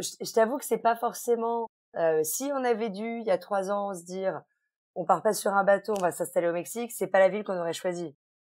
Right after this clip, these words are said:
C'est, il y a, il y a rien d'exotique là-bas, c'est, euh, mais, euh, mais c'est vrai qu'après nos trois ans sur le bateau, on avait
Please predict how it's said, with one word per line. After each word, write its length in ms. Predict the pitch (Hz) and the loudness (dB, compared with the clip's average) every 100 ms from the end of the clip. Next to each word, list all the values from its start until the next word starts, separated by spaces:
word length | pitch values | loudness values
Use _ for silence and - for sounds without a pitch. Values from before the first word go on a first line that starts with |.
| _ _ | _ _
C'est, 140 | - | -12
il 80 | 156 | -4
y 40 | |
a, 80 | 160 | 0
il 60 | 151 | 2
y 20 | |
a 60 | 151 | 2
rien 140 | 160 | -2
d'exotique 540 | 147 147 170 - 180 | -2 -4 -6 -6 -6
là-bas, 400 | 165 156 175 175 | -2 4 6 4
c'est, 260 | 170 - 147 | 0 -8 -10
euh, 80 | 139 - _ _ - | -12 -18 _ _ -10
mais, 280 | 160 160 160 | 0 4 6
euh, 140 | 156 | 4
mais 120 | 165 | 0
c'est 160 | 160 202 | 0 0
vrai 220 | 202 226 | 2 2
qu'après 380 | 220 185 - 208 | 2 -2 0 -2
nos 100 | 196 185 | -2 -6
trois 300 | - 202 190 | 0 0 2
ans 220 | 202 196 - | -2 -4 -8
sur 300 | - - 220 | -6 0 4
le 40 | |
bateau, 580 | 202 202 202 202 233 254 _ _ _ _ _ | 6 4 2 -2 -2 -4 _ _ _ _ _
on 100 | 170 | -2
avait 240 | 170 156 | 0 0